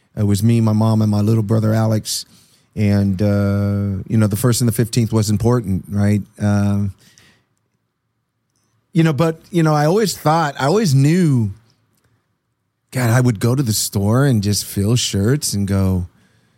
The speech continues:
"Wow, this is so nice." Then I'd see guys driving really nice cars. And, you know, I lived in Fullerton, and, and in Fullerton,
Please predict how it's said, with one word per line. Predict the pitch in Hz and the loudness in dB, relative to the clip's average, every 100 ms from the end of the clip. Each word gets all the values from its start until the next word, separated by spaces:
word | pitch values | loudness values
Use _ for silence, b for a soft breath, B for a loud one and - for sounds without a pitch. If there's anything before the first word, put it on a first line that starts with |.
| b b - | b b -12
"Wow, | - - - - - | -8 -4 -6 -8 -14
this | - - | -12 -8
is | 113 - 78 | -8 -10 -8
so | - - - 104 127 113 | -6 -4 -4 -2 0 0
nice." | 92 90 90 101 123 110 110 - B B B B | -2 -4 -4 -2 0 0 -4 -8 B B B B
Then | 110 131 | -4 -2
I'd | 131 | 0
see | - 120 123 | -2 -2 -2
guys | 107 110 117 104 | -2 0 0 -2
driving | 95 101 95 110 110 98 | -4 -4 -2 0 0 0
really | 98 107 110 | 0 0 0
nice | 101 98 104 - | 0 -2 -2 -4
cars. | - - 90 95 104 104 101 | -8 -6 -2 -2 0 0 0
And, | 98 87 B B B B B _ | -2 -4 B B B B B _
you | 151 | 2
know, | 143 | 2
I | 185 | 2
lived | 226 135 | 0 -2
in | |
Fullerton, | 110 - 151 139 - 101 101 | -4 0 0 0 0 0 0
and, | 113 113 | 2 2
and | 117 110 104 | 2 2 0
in | |
Fullerton, | 98 180 180 - 123 113 107 104 | 0 0 0 0 0 2 0 -4